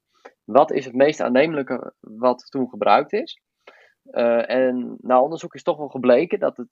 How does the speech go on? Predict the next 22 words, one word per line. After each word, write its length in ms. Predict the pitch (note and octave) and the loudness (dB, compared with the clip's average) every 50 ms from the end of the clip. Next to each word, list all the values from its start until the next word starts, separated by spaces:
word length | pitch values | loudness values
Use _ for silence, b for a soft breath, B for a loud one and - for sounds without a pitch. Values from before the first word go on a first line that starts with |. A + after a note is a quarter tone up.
| _ _ | _ _
de 360 | _ A#2+ B2 B2 A#2+ A#2+ A#2 A#2 | _ -6 -2 0 0 0 0 0
veldschep 460 | - F3 F#3 G3 - - - C#3 B2+ - | 0 0 0 0 -2 -2 -4 -4 -2 -2
met 200 | C3 B2+ B2+ _ _ _ _ | -2 -4 -4 _ _ _ _
puntlassen, 600 | - D#3+ E3+ F3+ F3 - B2 A2 A#2 - - - _ _ _ | -4 -2 -2 -2 -2 -2 -2 -2 -2 -6 -10 -16 _ _ _
dus, 420 | _ B2 A#2 A#2+ A2+ - - _ _ _ | _ -12 -10 -10 -10 -12 -16 _ _ _
eh, 220 | - - G#2+ G#2+ - | -10 -8 -6 -6 -4
alles 320 | - - D3+ D#3+ D3+ C3 | 0 0 0 0 0 -2
waar 180 | C3+ B2 A#2 A#2+ | -4 -4 -4 -4
klinknagels, 580 | - D#3+ E3+ D#3 C#3+ C#3+ B2 B2 B2+ B2 A2+ | -4 -6 -8 -6 -4 -4 -2 -2 -2 -4 -4
dat 160 | A2+ C#3+ D#3 | -4 -4 -4
soort 140 | - - - | -4 -6 -8
dingen 180 | C#3 C3 B2+ A#2+ | -6 -4 -2 -4
aan 80 | A#2 A2+ | -4 -4
zitten, 260 | - B2+ A#2 - B2 | -6 -10 -12 -12 -14
dat 60 | A#2 | -8
kan 120 | - - A#2 | -2 0 2
je 60 | A#2+ | 2
eigenlijk 100 | C3 - - D3 | 2 0 0 -2
allemaal 160 | C3 C3 D#3+ | 0 -2 -2
links 140 | F#3 E3+ - | -2 -2 -2
laten 260 | F3 E3 D#3+ - E3 | -2 -2 -2 -2 -4
liggen. 280 | D#3+ D#3+ E3 - - | -6 -6 -6 -8 -12